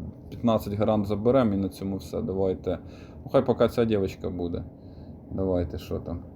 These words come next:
Гарантовано п'ять коля. Блядь, просто такі бомжові призи-, призиви, що просто плакать хочеться іноді. Давайте.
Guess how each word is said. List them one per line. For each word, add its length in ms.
Гарантовано 680
п'ять 340
коля. 200
Блядь, 380
просто 260
такі 240
бомжові 480
призи-, 680
призиви, 540
що 160
просто 420
плакать 540
хочеться 420
іноді. 500
Давайте. 520